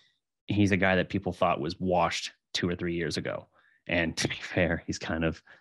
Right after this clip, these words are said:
he's doing even worse in this series than he did in the Jazz series. At least he had fifteen points per game inefficiently against the Jazz.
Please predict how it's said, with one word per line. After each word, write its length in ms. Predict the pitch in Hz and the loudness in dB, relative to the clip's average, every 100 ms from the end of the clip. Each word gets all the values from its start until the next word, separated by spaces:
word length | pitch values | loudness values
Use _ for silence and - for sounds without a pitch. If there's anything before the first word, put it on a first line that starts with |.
| _ _ _ | _ _ _
he's 260 | 87 85 - | 0 0 2
doing 260 | 107 92 | 6 6
even 240 | 92 82 85 | 6 4 4
worse 260 | 87 82 | 2 2
in 100 | 87 | 0
this 160 | 85 85 | 0 0
series 340 | - 85 82 | 2 2 2
than 140 | 82 82 | 2 0
he 60 | |
did 100 | 85 | 2
in 80 | 85 | 2
the 80 | 82 | 0
Jazz 380 | 80 80 85 82 | 0 -2 -2 -6
series. 360 | 82 - - | -6 -6 -4
At 80 | 90 | 0
least 140 | 95 95 | 0 2
he 60 | |
had 120 | 87 | 0
fifteen 440 | - 85 - 95 90 | 0 -4 -2 0 0
points 320 | - 90 80 | -2 -4 -6
per 200 | - 92 | -4 -2
game 360 | 87 87 87 - _ - | 0 0 0 -4 _ 0
inefficiently 760 | 101 - 104 - - - 90 | 2 2 0 0 -2 -4 -6
against 280 | 87 90 87 | -4 -4 -4
the 100 | 85 | -4
Jazz. 480 | 90 90 82 78 | -2 0 0 -2